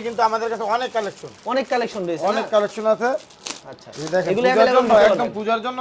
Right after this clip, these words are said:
Speaker 1: ছাড় দিয়ে দিছি, একবারে
Speaker 2: আচ্ছা,
Speaker 1: পূজার
Speaker 2: দেখা
Speaker 1: জন্য।
Speaker 2: যায় যদি শপ নিয়ে যায় আরো কমাই দিবেন
Speaker 1: হ্যাঁ,
Speaker 2: একবারে?
Speaker 1: হ্যাঁ, হ্যাঁ, এই যে দেখেন।
Speaker 2: আপনারা শপ নিলে কিন্তু আরো কমাই দিবেন।
Speaker 1: জি, জি, একশো দুইশো পিস কেউ যদি কেউ নিতে চায়, সেই ক্ষেত্রে আরো কমাই দিব।
Speaker 2: আচ্ছা। দেখেন।
Speaker 1: প্রত্যেকটার মধ্যে কালার আছে, হ্যাঁ, বিভিন্ন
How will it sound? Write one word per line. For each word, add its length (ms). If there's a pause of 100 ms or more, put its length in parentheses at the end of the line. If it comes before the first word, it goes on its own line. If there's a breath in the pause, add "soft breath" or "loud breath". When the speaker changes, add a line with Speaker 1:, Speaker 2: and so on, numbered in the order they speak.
Speaker 1:
ছাড় 160
দিয়ে 160
দিছি, 200
একবারে 340
Speaker 2:
আচ্ছা, 120
Speaker 1:
পূজার 140
Speaker 2:
দেখা 180
Speaker 1:
জন্য। 100
Speaker 2:
যায় 40
যদি 180
শপ 200
নিয়ে 180
যায় 120
আরো 80
কমাই 300
দিবেন 140
Speaker 1:
হ্যাঁ, 120
Speaker 2:
একবারে? 180
Speaker 1:
হ্যাঁ, 240
হ্যাঁ, 120
এই 60
যে 80
দেখেন। 240 (260)
Speaker 2:
আপনারা 220
শপ 260
নিলে 200
কিন্তু 140
আরো 160
কমাই 280
দিবেন। 200
Speaker 1:
জি, 120
জি, 180
একশো 280
দুইশো 300
পিস 160
কেউ 140
যদি 240
কেউ 100
নিতে 220
চায়, 220
সেই 200
ক্ষেত্রে 200
আরো 200
কমাই 220
দিব। 200
Speaker 2:
আচ্ছা। 240
দেখেন। 560
Speaker 1:
প্রত্যেকটার 360
মধ্যে 260
কালার 220
আছে, 140
হ্যাঁ, 160
বিভিন্ন 340